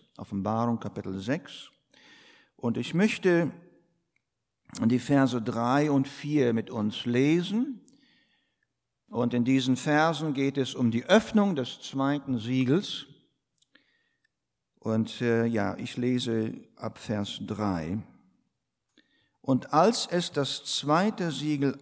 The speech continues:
auftat, das Lamm, das heißt Jesus Christus,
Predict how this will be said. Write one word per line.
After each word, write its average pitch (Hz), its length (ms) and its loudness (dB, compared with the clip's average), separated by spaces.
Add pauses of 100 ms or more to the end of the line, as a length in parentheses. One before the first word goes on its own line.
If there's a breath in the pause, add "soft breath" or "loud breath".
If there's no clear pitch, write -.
auftat, 127 880 -2
das - 240 -8
Lamm, 123 420 0
das 120 180 -6
heißt 113 300 -8
Jesus 151 500 -4
Christus, - 840 -8